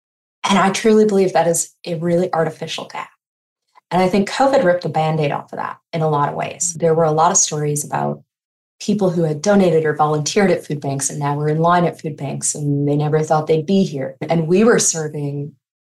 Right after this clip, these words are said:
just not the people you'd expect. We were serving people who drove up in Mercedes. They were wearing suits. We still serve people who are clearly not okay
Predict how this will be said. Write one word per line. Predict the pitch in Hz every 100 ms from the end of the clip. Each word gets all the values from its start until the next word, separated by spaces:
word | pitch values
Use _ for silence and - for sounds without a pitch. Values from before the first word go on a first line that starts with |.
| _ _ - 160 - _ -
just | 185 185 175
not | 202 285
the | 165
people | 196 196 175
you'd | 156
expect. | 143 - - 208 143 165
We | 196
were | 208
serving | 156 151 156
people | 165 160 175
who | 170
drove | 160 151
up | 156 147
in | 143 147 147 _ _ _ -
Mercedes. | 160 160 220 233 156 - -
They | 147
were | 151
wearing | 156 156 156 156 160
suits. | - - 208 202 - - -
We | 151 160
still | - 165
serve | 170 165 160 160
people | 160 156 151 147 147 _ _ _ _ _ _ _ 196
who | 180 170 160 160 165 160
are | 156 160 160 - _ _ -
clearly | 208 208 208 202
not | 170 170
okay | 165 196 285 -